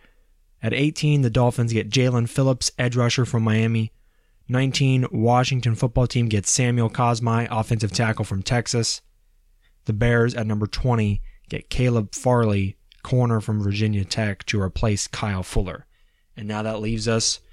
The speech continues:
with picks twenty-one through thirty-two. And at number twenty-one, the Indianapolis Colts. I think there's two legitimate areas that they could go. It's either offensive line or it's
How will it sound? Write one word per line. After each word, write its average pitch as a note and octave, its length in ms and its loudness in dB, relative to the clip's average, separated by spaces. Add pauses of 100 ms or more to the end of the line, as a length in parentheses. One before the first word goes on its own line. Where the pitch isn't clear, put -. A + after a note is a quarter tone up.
(180)
with B2 220 -2
picks B2 240 -2
twenty-one C3 500 2
through C3 180 2
thirty-two. C#3 640 2 (440)
And G#2+ 180 -6
at D3+ 160 -2
number C#3+ 200 2
twenty-one, B2 640 0 (560)
the C3 160 -8
Indianapolis C3+ 680 0
Colts. B2+ 500 0 (960)
I C3+ 80 -2
think D#3 160 0
there's C3+ 200 2
two E3+ 600 4
legitimate C3 640 2 (100)
areas B2 340 2
that A2 100 0
they A2+ 120 2
could F#2+ 180 -8
go. B2 320 4
It's G#2+ 200 -2
either G#2 240 2
offensive G#2+ 500 0
line A2+ 360 4
or A#2+ 400 2
it's - 460 -2